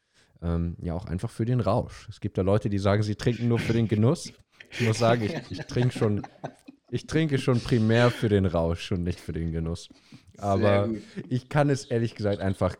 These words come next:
Speaker 1: gar nicht schätzen. Es sind sicher viele, viele tausend, naja, also es ist bestimmt, ist bestimmt,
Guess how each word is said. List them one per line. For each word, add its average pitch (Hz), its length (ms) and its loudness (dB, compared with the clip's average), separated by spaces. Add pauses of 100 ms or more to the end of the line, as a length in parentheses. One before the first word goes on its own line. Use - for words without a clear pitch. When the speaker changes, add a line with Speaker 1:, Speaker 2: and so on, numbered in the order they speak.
Speaker 1:
gar 101 240 2
nicht 101 220 0
schätzen. - 420 -2
Es 87 140 -4
sind 98 200 0
sicher 95 460 -2 (360)
viele, 143 500 0
viele 113 520 -2 (280)
tausend, 101 800 0 (320)
naja, 82 220 -6 (100)
also 101 240 -2
es 104 80 -6
ist 135 60 -6
bestimmt, 165 260 0
ist 151 140 -2
bestimmt, 160 540 -4